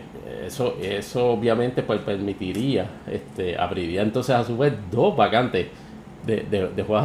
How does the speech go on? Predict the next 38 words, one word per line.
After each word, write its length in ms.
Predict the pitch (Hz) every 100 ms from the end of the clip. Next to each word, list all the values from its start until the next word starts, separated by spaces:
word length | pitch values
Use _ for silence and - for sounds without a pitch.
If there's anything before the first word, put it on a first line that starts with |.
| 104
de 100 | 107
juez 180 | 101 107
asociado, 540 | 120 107 131 123 92
porque 160 | 80 87
el 60 | 85
juez 120 | 92
presidente 560 | 110 113 120 110 110 113
tendría 280 | 110 104
que 100 | 104
renunciar, 500 | 107 117 110 127 117 -
el 200 | 107 95
juez 260 | 95 95 92 -
presidente 440 | 107 117 127 127
no 160 | 101 95
es 100 | 107
juez 180 | 120 104
asociado. 460 | 95 110 131 101 - - - - - -
O 20 |
sea, 160 | 117 95
y 100 | 95
en 100 | 95
ese 200 | 95 113
sentido, 540 | 127 113 127 135 139
pues, 240 | 131 101
este, 440 | 90 - 92 92 - - - - - - -
sustituye, 1000 | - 117 107 - 107 131 147 107 113 107
quedarían, 720 | 110 98 101 127 131 110 113
quedarían 440 | - 104 95 107
entonces, 500 | 127 120 131 135 139
este, 520 | 123 - 110 101 101 -
si 220 | - 104
me, 240 | 101 95
si 240 | - 101 95
me 260 | 92 92 90
pueden 180 | 107
corregir 340 | 113 131 117 127
los 120 | 120
que, 300 | 117 104 98